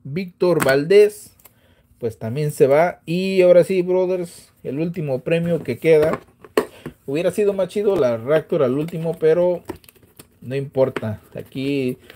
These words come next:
todos los premios valen casi lo mismo. <laughs>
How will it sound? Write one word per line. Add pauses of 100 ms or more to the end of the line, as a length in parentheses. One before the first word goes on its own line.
(260)
todos
los
premios
valen
casi
lo
mismo. (480)
<laughs>